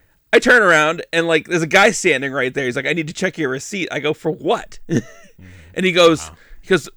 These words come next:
Speaker 1: "An item didn't go through my system." And I go, "What system?" I go, "It went through." <laughs> And he goes,
Speaker 2: Wow.
Speaker 1: "I, I didn't see it go through my system." And I go, "Is your system just, like, you watching me?"
Speaker 2: Yeah,
Speaker 1: I go,
Speaker 2: it's just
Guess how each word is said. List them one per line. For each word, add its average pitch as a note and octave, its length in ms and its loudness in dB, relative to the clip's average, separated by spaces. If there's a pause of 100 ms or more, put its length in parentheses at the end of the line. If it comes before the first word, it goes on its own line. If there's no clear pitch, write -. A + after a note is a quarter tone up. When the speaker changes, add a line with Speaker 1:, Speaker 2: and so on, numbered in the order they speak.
(140)
Speaker 1:
"An E3+ 140 2
item F3+ 300 4
didn't D#3 180 -2
go D3+ 160 6
through - 160 -8
my B2+ 140 -8
system." C3 480 -10
And - 80 -14
I E3+ 60 -10
go, D4+ 200 -10
"What G#4 220 -4
system?" - 800 -12 (1300)
I D4+ 80 0
go, C#4+ 200 2
"It F#4 120 -4
went A#3+ 240 -2
through." B2+ 500 -6 (400)
<laughs> - 0 -
And C5 1120 -10
he F#3 60 4
goes, F3+ 160 2
Speaker 2:
Wow. F#2+ 300 -8 (160)
Speaker 1:
"I, - 60 -8 (160)
I G#3 160 4
didn't G#3 220 -2
see G3+ 260 -4
it D3 140 -4
go E3+ 160 -2
through D#3+ 200 -8
my C3+ 140 -2
system." B2+ 400 -8
And C3+ 120 -6
I E3 40 -2
go, F3 160 2
"Is F#3+ 160 -4
your G#3 100 -4
system C4+ 440 -8
just, - 320 -12
like, D3+ 340 -6 (300)
you D#3+ 280 -8
watching E3+ 580 -8
me?" A#3 260 -4
Speaker 2:
Yeah, F3+ 160 0
Speaker 1:
I - 40 -6
go, D3+ 160 2
Speaker 2:
it's C#3 100 -2
just D3+ 120 -4